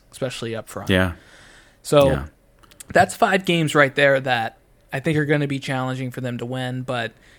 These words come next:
Speaker 1: you know, let's see if Norvell can do it. You know, you've got wins in Georgia Tech, Jackson-,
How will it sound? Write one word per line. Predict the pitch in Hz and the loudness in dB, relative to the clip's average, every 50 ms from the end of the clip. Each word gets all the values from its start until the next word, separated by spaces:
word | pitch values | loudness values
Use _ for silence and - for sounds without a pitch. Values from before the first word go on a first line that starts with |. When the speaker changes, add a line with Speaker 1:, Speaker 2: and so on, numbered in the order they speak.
| _ _ _ - | _ _ _ -12
Speaker 1:
you | - 135 | -8 -8
know, | 127 120 117 | -6 -6 -6
let's | 113 123 131 139 147 143 - | -6 -2 -2 -2 -2 -2 -4
see | - - 151 143 139 135 | -6 -4 -4 -2 -2 -2
if | 135 127 - | -4 -4 -4
Norvell | 139 131 131 131 131 123 117 117 | -4 -4 -4 -2 -4 -4 -6 -6
can | - - 117 | -8 -10 -10
do | 113 110 113 107 98 | -8 -6 -6 -6 -8
it. | 101 101 - | -10 -12 -12
You | 131 127 123 | -10 -8 -8
know, | 123 123 | -8 -8
you've | 123 120 123 131 127 | -6 -6 -8 -8 -6
got | - 139 131 123 117 123 - - - - _ _ _ _ _ _ _ _ _ _ _ _ _ _ | -4 -2 -2 0 -2 -4 -6 -10 -16 -20 _ _ _ _ _ _ _ _ _ _ _ _ _ _
wins | - 151 147 160 175 175 175 165 | -4 -2 0 2 2 2 0 0
in | 151 147 143 | 0 -2 -2
Georgia | 139 147 147 139 135 135 | 0 -2 -2 -2 -2 -6
Tech, | 127 - 147 131 127 123 | -4 -4 -4 -4 -4 -4
Jackson-, | - 139 123 127 - - 131 | -4 -6 -4 -4 -6 -10 -14